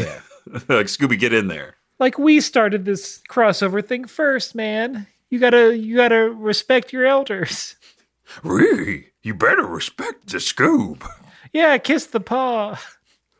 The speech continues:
Speaker 2: I'm a Great Dane for a reason. <laughs>
Speaker 1: Genetics. That's your breed, but I get, I get the joke.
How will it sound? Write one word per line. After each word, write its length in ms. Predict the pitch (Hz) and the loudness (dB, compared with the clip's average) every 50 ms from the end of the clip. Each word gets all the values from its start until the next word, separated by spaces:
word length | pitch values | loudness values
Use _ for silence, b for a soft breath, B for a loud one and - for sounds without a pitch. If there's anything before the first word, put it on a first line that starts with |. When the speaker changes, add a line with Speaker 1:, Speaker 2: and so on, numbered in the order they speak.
| _ _ - | _ _ -4
Speaker 2:
I'm 200 | 101 101 131 139 | -2 -2 0 0
a 120 | 135 123 110 | 0 -2 -2
Great 360 | 107 - 131 - - - - | 0 0 0 0 0 0 0
Dane 280 | - 117 135 185 220 277 - | 2 2 2 2 0 -2 -4
for 120 | - 302 | -2 0
a 160 | 392 392 381 381 427 494 539 508 | 2 4 2 2 2 -2 -4 -4
reason. 340 | - - - 147 160 - - | -4 0 0 0 0 -2 -6
<laughs> 1160 | - - - - - 415 415 - 302 - - 294 208 - 175 147 - - 82 - - 87 - _ _ _ _ _ B B B B B B B B B B B B B | -14 -16 -10 -4 0 0 0 0 -2 -4 -2 -2 -2 -2 -4 -8 -8 -10 -16 -18 -20 -20 -20 _ _ _ _ _ B B B B B B B B B B B B B
Speaker 1:
Genetics. 880 | - 381 339 269 220 202 196 214 208 - - - - - B B B B B B B B B B _ - | 0 2 4 4 4 4 2 0 -2 -4 -8 -8 -10 -12 B B B B B B B B B B _ -6
That's 320 | 349 339 214 - - - | -2 -2 -2 -4 -4 -6
your 140 | 233 214 202 | -4 -4 -2
breed, 480 | 180 208 196 196 190 185 185 196 247 - _ _ - | 2 2 4 4 4 2 0 -2 -4 -10 _ _ 2
but 180 | 196 185 185 - | 2 2 2 2
I 120 | 185 196 | -2 -2
get, 180 | 185 202 214 180 | 0 0 -2 0
I 80 | 202 | 0
get 220 | 202 190 220 196 - | -2 0 -2 -2 -4
the 80 | 180 | -4
joke. 480 | 165 - 180 180 180 175 - - - | -6 -2 0 0 0 -2 -4 -10 -18